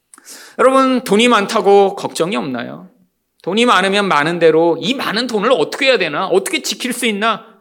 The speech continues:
주변에 있는 호시탐탐 내 돈을 노리는 그 사람들로부터 이것을 어떻게 안전하게 지킬까에 스스로 걱정에 몸부림을 칩니다.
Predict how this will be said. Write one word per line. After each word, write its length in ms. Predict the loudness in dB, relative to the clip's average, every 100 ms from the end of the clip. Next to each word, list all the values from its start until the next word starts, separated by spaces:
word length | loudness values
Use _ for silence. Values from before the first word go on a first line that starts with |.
| _ _ _ _ -10
주변에 360 | -4 0 2 2
있는 200 | 0 -2
호시탐탐 640 | 0 0 -2 -4 -2 2
내 160 | 2 2
돈을 300 | 2 2 2
노리는 440 | 2 2 -2 -2 -8 -20 _ _
그 140 | 2
사람들로부터 800 | 4 2 0 2 0 0 2 2 2 -6
이것을 240 | -4 0
어떻게 240 | 0 0 -2
안전하게 520 | -2 0 2 2 0
지킬까에 680 | -4 -2 0 4 2 2 -4 -16 -20 -20 _
스스로 440 | -12 -6 -6 -6
걱정에 800 | -8 -8 0 0 2 -2 -6 -16 _ _ _
몸부림을 560 | -6 -2 -2 -4 -6 -12
칩니다. 460 | -16 -16 -18 -20